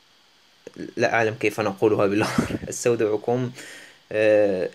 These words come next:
لله هي التي لا تضيع ودائعه، وإلى اللقاء. الآن أخترع كلمات وأخترع جمل من، من، من دماغي. آه، سوف أقطع الفيديو قبل أن أقول شيء ما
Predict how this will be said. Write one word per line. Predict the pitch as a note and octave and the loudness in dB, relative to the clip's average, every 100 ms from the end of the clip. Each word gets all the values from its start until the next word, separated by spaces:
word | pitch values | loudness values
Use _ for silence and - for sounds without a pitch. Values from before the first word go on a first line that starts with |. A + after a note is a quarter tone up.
| - | -10
لله | G#2+ G#2 A2 A2 | -8 0 4 4
هي | G#2 F#2+ | 2 0
التي | A2 G2+ G2 A2+ | 2 2 2 2
لا | A2 | 2
تضيع | G#2 G#2 G2+ | 0 0 4
ودائعه، | G#2+ G#2 A2 - G2+ G2+ A2 | 4 2 0 0 -2 0 0
وإلى | A2 G#2 G#2+ G#2+ | 2 2 0 -2
اللقاء. | G#2 G2 - A2 A2 - - | -4 -6 -2 0 0 -4 -8
الآن | A2 - A2 A2 F#2+ | -6 -2 -2 -2 -4
أخترع | - - G#2+ G2+ G#2 - - | -8 -2 0 2 -2 -6 -4
كلمات | G#2 G#2 A2 G#2 | -2 0 -2 0
وأخترع | F#2+ F#2+ - G2+ | -2 -2 0 0
جمل | G#2+ A2 G#2 G#2 | 0 -2 -4 -4
من، | G#2+ | -4
من، | G2 F#2+ A2 G2+ F#2+ - _ _ _ - | -4 -6 -8 -8 -8 -12 _ _ _ -20
من | G2+ G#2 G2 F#2+ | -14 -10 -8 -6
دماغي. | G#2+ G#2+ G#2 G#2+ A2 - - - - - _ _ - | -4 -4 -4 -4 -8 -10 -20 -20 -20 -20 _ _ -8
آه، | - | -8
سوف | - G#2 F#2+ | -4 -2 0
أقطع | F#2 - G#2 | -2 -2 -2
الفيديو | G#2+ G#2 G#2 G#2+ G#2 - - _ _ _ | 0 -2 0 2 2 -2 -14 _ _ _
قبل | - G2+ G2 | -10 -2 0
أن | G#2 | 0
أقول | G2 - G#2+ G2+ | -4 -2 -2 0
شيء | - G#2 | -2 -2
ما | G#2 G#2 | -2 -4